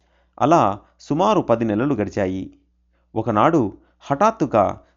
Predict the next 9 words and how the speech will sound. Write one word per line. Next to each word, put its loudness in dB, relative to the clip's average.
తన 4
భార్యకు -2
చాలా 4
ప్రమాదంగా 0
జబ్బు -6
చేసిందని, -4
వెంటనే -2
బయలుదేరి 0
రమ్మని -2